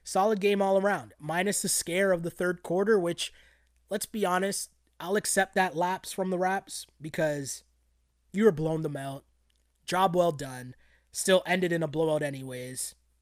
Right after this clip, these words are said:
Game one, ain't nobody talking about a game one curse, right? So let's get some comments here because this is what this podcast is all about. Hearing from you, the fans. So again, shouts to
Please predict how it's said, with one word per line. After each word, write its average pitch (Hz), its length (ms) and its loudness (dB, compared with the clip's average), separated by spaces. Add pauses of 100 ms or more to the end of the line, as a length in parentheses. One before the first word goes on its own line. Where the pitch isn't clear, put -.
(720)
Game 170 240 0
one, 170 380 2 (880)
ain't 160 160 -2
nobody 170 280 4
talking 156 280 -2
about 151 160 -4
a 151 40 -4
game 147 260 -6
one 139 200 -8
curse, - 460 -14
right? 156 240 -4 (760)
So - 140 0
let's 233 120 6
get 247 140 0
some 220 200 2
comments 202 480 4
here 196 220 2
because 180 920 0 (960)
this 247 180 0
is 175 160 -2
what 127 200 -14
this 135 140 -12
podcast 131 560 -12
is 117 80 -16
all 117 160 -16
about. 208 460 4 (380)
Hearing 254 300 4
from 165 220 -4
you, 156 120 -6
the 139 100 -10
fans. 202 520 2
So 160 160 -4
again, 190 380 0
shouts 180 400 -2
to 160 340 -4